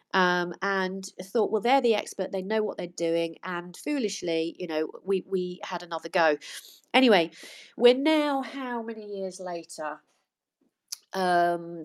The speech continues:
three or four years down the line, and we still haven't got planning permission on this property. Um, cut a long story short, we, we ended up, I mean, it's, it's a running H M O and it works all day long as a six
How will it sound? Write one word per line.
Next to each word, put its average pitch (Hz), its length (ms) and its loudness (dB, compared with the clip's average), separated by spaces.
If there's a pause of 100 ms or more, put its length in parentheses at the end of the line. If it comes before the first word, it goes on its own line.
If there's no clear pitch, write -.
three 262 200 2
or 233 60 6
four 202 280 2
years 175 320 2
down 185 420 2
the 175 80 -2 (160)
line, 180 200 4
and 175 80 -6
we 202 80 -4
still 233 320 2
haven't 208 220 -8
got 190 160 -4
planning 175 300 -10
permission 170 360 -6
on 165 120 -10
this 160 180 -8
property. 160 560 0 (560)
Um, 180 340 6 (180)
cut - 200 2
a 254 40 2
long 214 240 2
story 170 380 0
short, 151 640 -4
we, 185 680 -4 (160)
we 214 180 0
ended 254 300 0
up, - 300 2 (240)
I 180 100 2
mean, 262 140 -2
it's, - 360 -8
it's - 460 -4
a 233 80 0
running 277 300 2
H - 260 -4
M 180 100 -8
O 180 360 -2
and 190 100 -6
it - 100 -8
works 262 380 0
all 202 100 -6
day 190 180 -2
long 175 280 -2
as 175 100 -6
a 180 60 -8
six - 540 -8